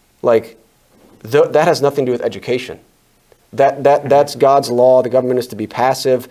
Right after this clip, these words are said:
Speaker 1: not active, and saying, "We're gonna, we're gonna regulate all this." It's to say, if you, if you harm someone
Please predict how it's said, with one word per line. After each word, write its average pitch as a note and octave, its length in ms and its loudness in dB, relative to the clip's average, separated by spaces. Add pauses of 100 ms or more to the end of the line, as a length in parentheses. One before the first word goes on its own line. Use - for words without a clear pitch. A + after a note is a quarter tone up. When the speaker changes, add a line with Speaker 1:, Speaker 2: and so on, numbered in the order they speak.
(160)
Speaker 1:
not C3 220 0
active, B2 460 -2
and A#2 100 -4
saying, B2 180 -4
"We're C3+ 160 0
gonna, C#3 160 2
we're D3 160 0
gonna C#3 140 0
regulate B2+ 480 0
all G#2+ 120 -4
this." A2 220 -8
It's - 160 -12
to B2+ 80 -14
say, B2 180 0
if D#3 220 0
you, D3 460 -2 (320)
if D#3 180 0
you C#3 140 -4
harm D3 280 0
someone A2 720 -6